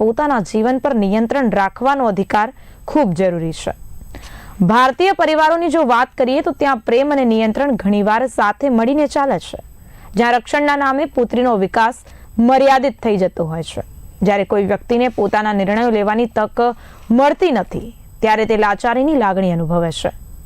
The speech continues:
તો બીજી તરફ સુરક્ષાના નામે ભાઈને સ્વતંત્રતા આપવી અને બહેનને સંયમિત રાખવી, આ બેવડું ધોરણ છોકરીઓના આત્મસન્માનને પણ ખૂબ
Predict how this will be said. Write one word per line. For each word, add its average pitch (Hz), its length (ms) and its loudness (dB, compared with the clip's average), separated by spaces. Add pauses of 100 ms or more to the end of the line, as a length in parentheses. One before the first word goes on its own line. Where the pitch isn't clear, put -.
(180)
તો 180 100 0
બીજી 190 300 0
તરફ 269 200 -2 (600)
સુરક્ષાના 349 580 2
નામે 311 220 0 (100)
ભાઈને 254 300 0
સ્વતંત્રતા 277 800 -2 (160)
આપવી 320 340 -2
અને 285 100 2 (120)
બહેનને 254 420 2
સંયમિત 233 520 0 (120)
રાખવી, 208 480 -2 (100)
આ 196 60 2
બેવડું 240 500 0
ધોરણ 220 420 0
છોકરીઓના 240 600 0
આત્મસન્માનને 220 840 -2
પણ 214 220 -2
ખૂબ 214 140 0